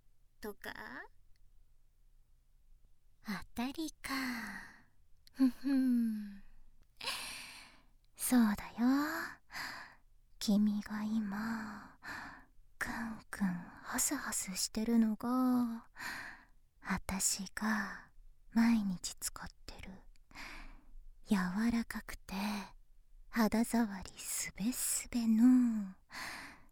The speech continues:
さきちゃん専用の枕だよ。寝る時も、ダラダラしてる時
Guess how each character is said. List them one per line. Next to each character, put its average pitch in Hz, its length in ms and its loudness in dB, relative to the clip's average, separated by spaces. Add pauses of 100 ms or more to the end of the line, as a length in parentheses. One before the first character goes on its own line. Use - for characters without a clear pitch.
(180)
さ 226 240 4
き - 180 -12
ち - 160 -4
ゃ 185 60 2
ん 170 140 -4
専 226 480 0
用 277 200 4
の 269 160 4
枕 262 480 4
だ 190 160 -6
よ。 170 200 -6 (2500)
寝 214 180 6
る 220 140 2
時 233 380 -2
も、 214 760 4 (520)
ダ 226 180 8
ラ 226 160 4
ダ 180 140 -4
ラ 165 140 -8
し - 120 2
て 196 160 -2
る 185 120 -2
時 - 280 -8